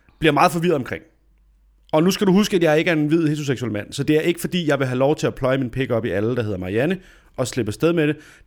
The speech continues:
Nu er jeg et neutralt menneske i en helt base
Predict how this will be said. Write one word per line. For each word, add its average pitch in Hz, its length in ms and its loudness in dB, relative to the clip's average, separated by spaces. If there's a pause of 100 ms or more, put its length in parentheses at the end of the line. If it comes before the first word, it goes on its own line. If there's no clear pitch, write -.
(340)
Nu 160 200 4
er 160 80 6
jeg 165 300 4
et 127 260 -6
neutralt 123 460 -2
menneske 127 360 -2 (460)
i 127 80 0
en 120 60 0
helt 131 320 -2
base 131 500 -4